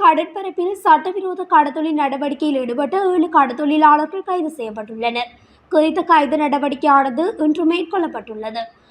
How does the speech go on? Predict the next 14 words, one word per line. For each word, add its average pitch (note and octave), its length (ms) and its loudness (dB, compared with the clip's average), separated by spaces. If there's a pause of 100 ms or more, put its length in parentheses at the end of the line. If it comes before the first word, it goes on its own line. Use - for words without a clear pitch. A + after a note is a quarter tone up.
(240)
அத்தோடு A#4 320 4 (100)
கடத்தொழிலாளர்களின் F4 1040 2 (140)
ஏழு D#4+ 200 4
படகுகளும் D4+ 680 2
கைப்பற்றப்பட்டுள்ளது. A3+ 880 -6 (480)
இதேவேளை C#4+ 460 2 (100)
முல்லைத்தீவு D4 500 0 (140)
சட்டவிரோத C#4+ 580 0 (220)
முறையில் C#4+ 400 -2 (120)
ஒளிப்பாய்ச்சி D#4+ 640 0
கடத்தொழில் C#4+ 600 0
நடவடிக்கையில் C4+ 720 -4 (480)
ஈடுபட்ட A4+ 400 2 (320)
ஆறு D#4+ 160 2